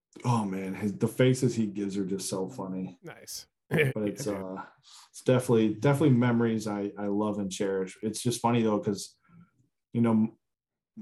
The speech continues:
Speaker 1: my, my, my mom's parents were pretty young when they had her.
Speaker 2: I was gonna
Speaker 1: So,
Speaker 2: say,
Speaker 1: like,
Speaker 2: yeah.
Speaker 1: she was pretty, yeah, she was pretty young when she had us. So they're,
Speaker 2: Yeah.
Speaker 1: dude, they're, they're pretty young, man. They're only, like,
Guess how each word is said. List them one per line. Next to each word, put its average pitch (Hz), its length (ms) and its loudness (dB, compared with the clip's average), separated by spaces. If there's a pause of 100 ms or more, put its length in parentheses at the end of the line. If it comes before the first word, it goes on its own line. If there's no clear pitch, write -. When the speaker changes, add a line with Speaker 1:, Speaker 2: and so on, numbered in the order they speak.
(280)
Speaker 1:
my, 117 240 4
my, 117 260 4
my 113 180 4
mom's 131 420 6
parents 123 340 0
were 107 120 -2
pretty 127 260 2
young 110 280 -2
when 110 100 -4
they 107 80 -6
had 101 240 -6
her. 104 400 -2
Speaker 2:
I - 40 -6
was 113 100 -4
gonna 120 100 2
Speaker 1:
So, 107 60 -4
Speaker 2:
say, 131 160 4
Speaker 1:
like, 107 60 2
Speaker 2:
yeah. 104 200 2
Speaker 1:
she 95 60 -4
was - 100 -16
pretty, 110 360 -6 (120)
yeah, 117 200 0
she - 120 -2
was 120 100 2
pretty 120 200 2
young 110 240 0
when 104 80 -2
she 110 120 -4
had 101 220 -2
us. 101 260 -4
So 95 140 -4
they're, 123 380 0
Speaker 2:
Yeah. 104 260 0 (240)
Speaker 1:
dude, 117 120 -2
they're, 139 200 0
they're 123 140 2
pretty 160 240 2
young, 117 260 0
man. 107 220 -6
They're 107 100 -4
only, 131 160 2
like, 101 320 -6